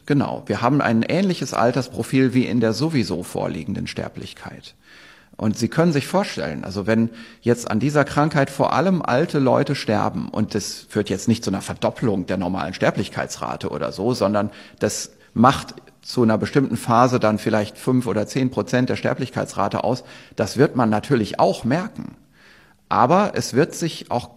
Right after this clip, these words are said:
in gewisser Weise auslöschen. Denn, wie gesagt, dieses Virus wird möglicherweise jemanden betreffen, der auch sonst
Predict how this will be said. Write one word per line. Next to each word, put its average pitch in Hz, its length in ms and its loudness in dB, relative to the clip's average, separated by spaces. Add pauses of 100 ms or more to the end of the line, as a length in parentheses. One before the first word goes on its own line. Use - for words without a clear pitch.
(120)
in 123 140 0
gewisser 123 560 0
Weise 123 420 0
auslöschen. - 720 -4 (440)
Denn, 135 280 0
wie 131 140 -2
gesagt, 110 640 -2 (600)
dieses 131 360 -2
Virus 127 400 2
wird 127 160 0
möglicherweise 131 1000 2 (800)
jemanden 117 920 4
betreffen, 123 580 0
der 113 220 4
auch 110 180 2
sonst - 720 0